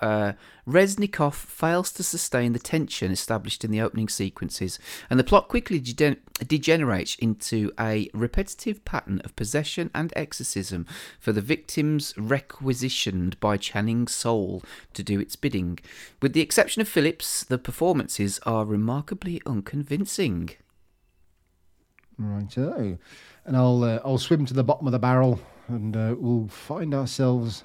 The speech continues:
Speaker 2: uh, bobbing about with the Chicago Tribune at twenty-five, who's put, "The first Power is no way n-, above average for the genre,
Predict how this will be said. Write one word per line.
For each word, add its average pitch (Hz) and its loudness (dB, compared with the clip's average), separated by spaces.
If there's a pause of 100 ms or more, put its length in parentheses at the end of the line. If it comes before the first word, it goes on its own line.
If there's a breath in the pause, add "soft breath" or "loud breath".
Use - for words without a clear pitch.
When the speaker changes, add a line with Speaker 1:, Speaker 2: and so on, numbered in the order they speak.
(440 soft breath)
Speaker 2:
uh, 107 -2
bobbing 127 2
about 123 2
with 143 -4
the 110 -2
Chicago 127 0
Tribune 101 -2
at 98 -10
twenty-five, 95 -6 (560 soft breath)
who's 117 -2
put, - -4
"The 117 -4
first 170 -2
Power 143 0
is 127 2
no 156 4
way 151 0
n-, 135 0 (360)
above 135 0
average 120 2
for - -2
the 120 4
genre, 98 0